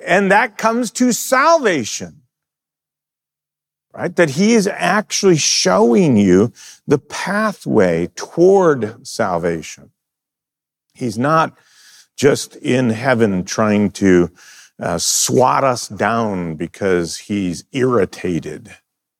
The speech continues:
He actually has shown us the way in which we might be saved. And so his,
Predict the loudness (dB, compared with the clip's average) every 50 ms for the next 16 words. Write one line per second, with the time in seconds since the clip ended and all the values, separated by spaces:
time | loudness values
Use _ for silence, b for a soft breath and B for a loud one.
0 | _ _ _ _ _ _ _ _ _ _ _ _ _ _ _ _ _ -12 -10 -10
1 | -8 -6 -4 -4 -4 -4 -4 -6 -2 0 0 0 2 2 2 4 2 2 0 -4
2 | -12 _ _ _ _ _ _ -8 -4 -2 0 2 2 2 2 0 0 -2 -2 -4
3 | -6 -10 -12 -16 -14 -8 -6 -6 -4 -2 0 2 2 4 4 2 0 0 -4 -6
4 | -6 -4 -2 -2 -2 -4 -4 -8 -8 -4 -2 -2 0 0 0 0 -2 -4 -6 -8
5 | -8 -8 -6 0 2 2 2 2 -2 -4 -6 -8 -14 -20 -20 -20 _ _ _ _
6 | _ _ _ _ _ _ _ _ _ _ _ _ _ _ -8 -6 -4 -4 -2 2
7 | 2 2 2 2 2 2 2 2 2 -2 -6